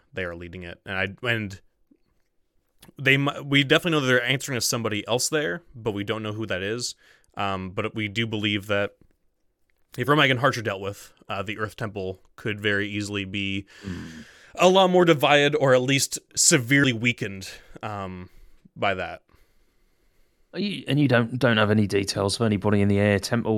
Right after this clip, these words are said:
Speaker 2: or fire? There must be a fire temple.
Speaker 1: Um,
Speaker 2: Well, I
Speaker 1: he
Speaker 2: want one.
Speaker 1: says, he says, um, off the top of my head, I don't have any names, but he says he
Speaker 2: Hmm.
Speaker 1: does believe it is a similar case for them as well,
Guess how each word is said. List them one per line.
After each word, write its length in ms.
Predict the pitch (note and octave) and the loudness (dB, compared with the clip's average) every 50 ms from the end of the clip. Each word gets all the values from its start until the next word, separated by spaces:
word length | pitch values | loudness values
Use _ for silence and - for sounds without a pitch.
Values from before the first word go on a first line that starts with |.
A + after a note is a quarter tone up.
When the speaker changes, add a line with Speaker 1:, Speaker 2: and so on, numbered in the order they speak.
| G#2 G2 | 2 2
Speaker 2:
or 340 | F#2 F2+ F2 F2 F2 E2+ - _ _ _ _ _ _ _ _ _ _ | 2 0 0 -2 -4 -6 -8 _ _ _ _ _ _ _ _ _ _
fire? 340 | - - G#2 G#2 G#2 F#2+ F#2 | -8 -4 0 0 0 0 0
There 80 | F#2+ | -2
must 160 | F#2+ G2 F#2 | -2 -4 -6
be 100 | - - | -6 -10
a 40 | - | -12
fire 320 | - - - F#2 F2 F2+ F2 | -10 -6 -4 -2 -2 -2 -4
temple. 380 | - F#2+ F2+ E2+ - A2+ G2 - _ _ - _ _ _ - | -4 -8 -6 -4 -4 -4 -4 -6 _ _ -20 _ _ _ -2
Speaker 1:
Um, 420 | D3 D#3+ E3 D#3+ D#3+ D#3 D3+ D3 _ | 0 2 2 2 2 0 -4 -8 _
Speaker 2:
Well, 100 | - D3+ | -14 -8
I 40 | D3+ | -2
Speaker 1:
he 60 | F3 | -2
Speaker 2:
want 80 | G#3+ - | 0 0
one. 0 | |
Speaker 1:
says, 600 | D3+ - - G3+ G#3+ A#3+ A#3+ G#3 E3 - - - - | 2 2 2 4 2 2 2 0 -2 -4 -4 -6 -8
he 200 | D3+ C#3+ D#3 D#3+ | -10 -8 -6 -4
says, 560 | C#3+ - F#3+ F#3+ G3+ G3 G3 F3 D#3 - - - - | -2 0 0 0 0 0 0 0 -2 -4 -4 -4 -2
um, 420 | B2+ C3 C3 C3+ C3+ C3+ C3 C3 | 0 0 2 2 0 -2 -4 -2
off 160 | - C3 D3 - | -2 -2 -2 -2
the 60 | - | 0
top 100 | - G3+ | -2 0
of 60 | G3 | 2
my 140 | G3 F3+ D3+ | 2 0 0
head, 340 | C3+ C3 C3+ C#3+ C#3+ C3+ A#2+ - | 0 2 2 2 2 0 -2 -4
I 120 | A2 A2+ A2 | -4 -4 -4
don't 340 | A2 G#2+ G#2+ C3 A#2+ A#2 | -4 -6 -6 -4 -4 -4
have 160 | A2+ A#2+ A#2 A2+ | -4 -4 -2 -2
any 140 | A2+ G#2+ G#2 | -2 -2 -4
names, 480 | G2+ G#2 G#2 G#2 G#2 G2+ G2 F#2+ - | -4 -4 -2 -2 -2 -4 -6 -8 -10
but 340 | A2+ A#2 G2+ - A#2 A2 G2+ | -12 -10 -2 -2 -2 -2 -2
he 140 | - - A2+ | -6 -6 -4
says 420 | G#2+ - B2+ A#2 A2+ G#2 G2+ - - - | -2 0 0 0 0 -2 -6 -10 -10 -10
he 200 | F#2+ - C3+ B2+ | -6 0 0 0
Speaker 2:
Hmm. 80 | B2 - | 0 2
Speaker 1:
does 240 | B2+ B2+ C3 - | 2 2 2 2
believe 420 | A2 A#2+ C#3 B2 A2+ A#2+ A#2+ A#2+ A2+ | 2 -2 -2 0 0 0 0 0 -2
it 80 | A2 | -4
is 100 | A2 G#2 | -4 -4
a 120 | G#2 G2+ F#2 | -4 -6 -4
similar 420 | - - - B2 A2 A2 A2 G#2 | -4 -2 -2 -2 -2 -2 -4 -6
case 300 | F#2+ - - A#2 G#2+ G#2 | -6 -8 -8 -8 -8 -8
for 100 | - - | -8 -12
them 160 | G2 G2 G2 | -12 -10 -10
as 120 | F#2+ F#2 G2+ | -10 -10 -6
well, 320 | G2 G2+ G2+ A#2 C3 C3+ | -4 -4 -2 -2 -4 -6